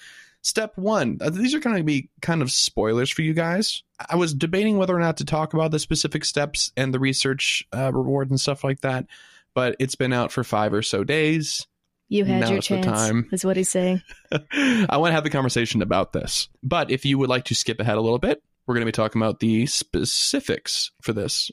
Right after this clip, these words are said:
Speaker 1: special research.
Speaker 2: Mm-hmm.
Speaker 1: So step one, it's a three-step deal. Step one, the first three tasks are catch ten ghost type, make eight great throws, and use one hundred and eight berries to help catch Pokemon.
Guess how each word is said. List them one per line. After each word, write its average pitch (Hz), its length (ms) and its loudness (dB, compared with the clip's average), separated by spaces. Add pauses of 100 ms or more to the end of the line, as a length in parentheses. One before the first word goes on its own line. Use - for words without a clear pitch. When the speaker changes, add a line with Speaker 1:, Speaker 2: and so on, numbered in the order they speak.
Speaker 1:
special - 320 -4
research. - 500 -4 (140)
Speaker 2:
Mm-hmm. 180 260 0
Speaker 1:
So 156 200 0
step 247 320 -2
one, 123 100 0
it's 113 120 -6
a 113 40 0
three-step 175 480 -2
deal. 90 280 0
Step 196 280 -2
one, 185 300 0 (160)
the 135 100 0
first 170 340 -2
three 160 140 0
tasks 151 340 -2
are 131 120 0
catch - 300 -2
ten 104 200 0
ghost 226 260 -2
type, 254 300 0 (380)
make 151 300 0
eight 120 180 0
great 175 280 -2
throws, 180 420 0
and 156 180 2
use 175 340 2
one 147 160 0
hundred 185 340 0
and 143 200 2
eight 143 220 -2
berries 120 360 2
to 117 120 -2 (160)
help 117 300 -2
catch - 300 -4
Pokemon. - 440 -6